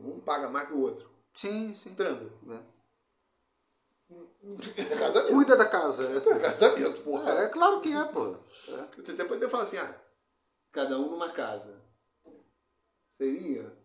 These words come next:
Speaker 1: Eu não sei. Então, tô falando, essa
Speaker 2: Não, mas é, então, eu acho que cada um numa casa começa a ser quando existe uma questão financeira envolvida.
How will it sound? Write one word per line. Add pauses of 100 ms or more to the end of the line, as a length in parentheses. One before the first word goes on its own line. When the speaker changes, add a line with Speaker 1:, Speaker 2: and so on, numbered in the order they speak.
(120)
Speaker 1:
Eu
não
sei.
Então,
tô
falando, (300)
essa
Speaker 2:
Não,
mas
é,
então,
eu
acho
que
cada
um
numa
casa (100)
começa
a
ser
quando
existe
uma
questão (140)
financeira
envolvida.